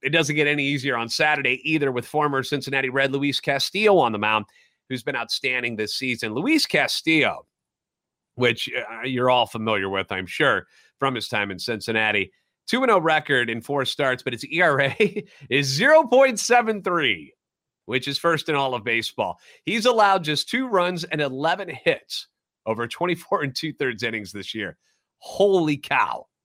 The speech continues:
That's gonna be a problem.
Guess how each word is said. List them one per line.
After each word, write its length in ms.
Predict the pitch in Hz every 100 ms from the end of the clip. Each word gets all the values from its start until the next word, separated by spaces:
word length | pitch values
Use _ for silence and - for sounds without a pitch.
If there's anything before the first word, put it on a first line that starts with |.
| _ _ _ _ _ _ _ _ _ _ 139
That's 260 | 160 156
gonna 160 | 156 120
be 100 | 107
a 60 |
problem. 500 | 87 95 78 - -